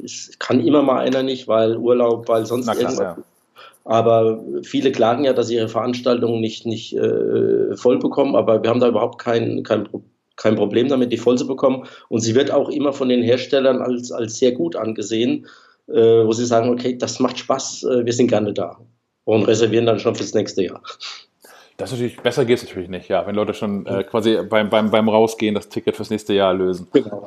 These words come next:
Speaker 2: <laughs> Gut, ähm,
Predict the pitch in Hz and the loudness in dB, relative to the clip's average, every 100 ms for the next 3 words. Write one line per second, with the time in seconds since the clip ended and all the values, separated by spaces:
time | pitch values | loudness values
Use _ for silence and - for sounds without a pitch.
0 | - - 117 127 - 185 185 123 - 113 | -10 -8 -6 -4 0 2 2 -2 -2 -6
1 | - 113 - - 175 - - - - _ | -6 -12 -10 -10 -8 -8 -14 -18 -20 _
2 | _ _ _ _ _ _ _ _ _ - | _ _ _ _ _ _ _ _ _ 0
3 | 247 175 - - _ 123 131 131 143 143 | 2 2 -2 -20 _ -2 0 0 0 -4
4 | 139 143 139 | -6 -8 -12